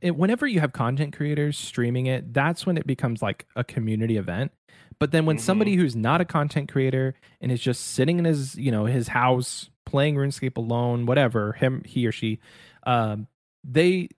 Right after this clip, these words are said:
Speaker 1: it just becomes like a, "Oh, this person won," and you never hear a reaction. You don't see their face when they win. Like, it's just, woo.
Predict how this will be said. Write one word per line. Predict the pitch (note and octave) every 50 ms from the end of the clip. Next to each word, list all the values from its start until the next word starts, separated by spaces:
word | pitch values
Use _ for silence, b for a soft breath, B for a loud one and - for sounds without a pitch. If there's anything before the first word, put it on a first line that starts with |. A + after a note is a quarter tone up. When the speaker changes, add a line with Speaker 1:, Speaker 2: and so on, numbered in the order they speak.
| - _
Speaker 1:
it | - D#3+ D#3+
just | D3+ G#3 G3+ - -
becomes | F#3 - F3+ E3 -
like | D3 C3+ -
a, | A#2 - -
"Oh, | F#3+ G3+ D#3+ A#2 A2 A#2
this | D#3 F3 -
person | - E3 D3+ - D3+ B2+
won," | C3 D#3+ D#3 D#3+
and | - C3+ C3+
you | C#3 B2+
never | A#2+ A#2+ B2 C3 D#3 E3 D#3+
hear | - - D#3 D3+
a | C#3+
reaction. | A#2+ A2+ G#2+ A2 A#2+ C#3+ - - - F#3 F3+ F#3 - b b b b b b b b
You | - B2
don't | C3+ B2 - -
see | - - - B2+
their | A#2 A2+ G#2+
face | - - - E3 F3 F3+ - -
when | E3 D#3+
they | D#3 D#3
win. | D3+ D#3+ D#3+ D#3+ D#3+ D#3+ D#3+ D#3 - - -
Like, | A#2 G#2+ -
it's | A#2 A#2 -
just, | - C#3+ C3 - - _ _ _ _ _ - _ _ -
woo. | - B3 D4+ E4 F4+ F4 D#4 C#4+ A#3 G3 D#3+ C#3+ C#3+